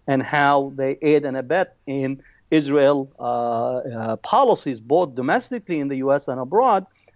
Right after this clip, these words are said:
uh, it actually falls by the wayside. And I think what we need is to understand,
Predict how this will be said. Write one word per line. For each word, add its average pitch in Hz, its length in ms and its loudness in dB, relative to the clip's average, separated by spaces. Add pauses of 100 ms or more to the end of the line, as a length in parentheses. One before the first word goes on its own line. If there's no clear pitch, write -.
uh, 170 200 -2
it 185 120 -2
actually 165 360 0
falls 156 400 4
by 135 260 2
the 131 80 2
wayside. 127 500 0
And 127 100 -2
I 127 80 0
think 139 200 0
what 131 180 2
we 139 80 0
need 143 180 4
is 135 140 -4
to 139 160 2
understand, 135 640 2